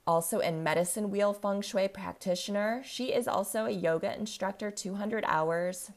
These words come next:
She's certified in seven-star blessing space clearings, a member of International Feng Shui Guild.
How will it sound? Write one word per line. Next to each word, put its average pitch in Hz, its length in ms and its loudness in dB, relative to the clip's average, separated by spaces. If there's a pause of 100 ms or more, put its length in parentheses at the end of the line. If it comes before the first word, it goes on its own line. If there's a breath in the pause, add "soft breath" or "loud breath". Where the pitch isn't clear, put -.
(400)
She's - 320 -6
certified 196 460 6
in 190 160 2
seven-star 196 540 2
blessing 175 500 0
space - 480 -4
clearings, 196 680 -2 (500 loud breath)
a 175 60 0
member 180 500 4
of 180 240 2
International 170 760 -2
Feng 151 300 -2
Shui 165 500 -2
Guild. 160 500 2